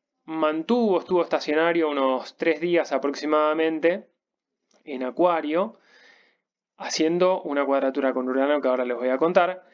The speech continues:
y este Mercurio también va a estar llegando hasta el grado veinticuatro de Capricornio, por lo cual va a tocar dos veces más a Plutón.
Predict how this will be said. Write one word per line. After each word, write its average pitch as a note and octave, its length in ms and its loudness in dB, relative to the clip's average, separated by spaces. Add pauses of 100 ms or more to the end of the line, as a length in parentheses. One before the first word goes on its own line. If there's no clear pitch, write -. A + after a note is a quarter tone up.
(220)
y D#3+ 80 -4
este E3 180 -2
Mercurio F3+ 760 0 (120)
también D3 680 -2 (140)
va D3+ 280 0
a C#3+ 60 -4
estar D#3 400 0
llegando D#3+ 720 0
hasta - 300 -4
el D3 100 -2
grado E3 340 2
veinticuatro F3 1160 -2
de E3+ 160 0
Capricornio, F3+ 840 0 (400)
por D3+ 140 -6
lo D#3 180 0
cual E3 500 0
va E3 260 2
a D#3+ 80 -2
tocar D3 440 0
dos F#3 340 2
veces F3 360 -2
más D#3+ 360 0
a D3 140 0
Plutón. C3 480 -2